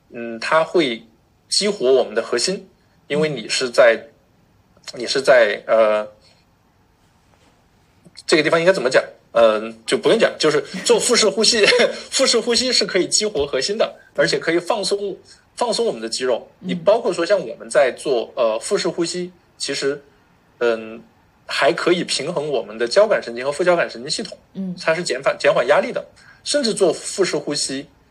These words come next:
Speaker 1: 的时候，还会有内啡肽的分泌。
Speaker 2: 对。
Speaker 1: 就是腹式呼吸，各种好。
Speaker 2: 对，腹式呼吸，Y Y D S。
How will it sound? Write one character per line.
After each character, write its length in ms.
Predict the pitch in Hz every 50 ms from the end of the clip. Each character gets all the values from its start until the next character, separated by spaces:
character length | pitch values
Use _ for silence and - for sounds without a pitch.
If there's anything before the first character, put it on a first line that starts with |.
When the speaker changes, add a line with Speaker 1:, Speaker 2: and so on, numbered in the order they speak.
| _ _ _ _ _ _ -
Speaker 1:
的 120 | 139 131
时 120 | - -
候， 220 | 135 139 135 123 120
还 240 | - - - 120 127
会 140 | 156 160
有 80 | 135 120
内 160 | 135 170 175
啡 120 | 175 180 180
肽 160 | 180 208 190
的 60 | 127
分 160 | - 123 113
泌。 140 | 113 113 113 - _ _ _
Speaker 2:
对。 180 | - 190 180 170 - - _ _ _ _ _ _ _ _ _ _ _
Speaker 1:
就 100 | - 208
是 120 | 202 190 165
腹 180 | - - 247
式 140 | 208 - 202
呼 120 | - 214
吸， 280 | 202 202 226 226 - - - _ _ _ _ _ _ _ _ _ _ - -
各 140 | - - -
种 100 | - -
好。 240 | - - - - - - - _ _ -
Speaker 2:
对， 220 | - 196 190 180 - - - _
腹 120 | - 240
式 120 | 202 214
呼 200 | 202 - 214 208 214
吸 240 | 214 - 214 208 208
，Y 140 | 202 214
Y 160 | 214 214 220 214
D 140 | 220 214
S。 360 | 190 170 165 185 180 - -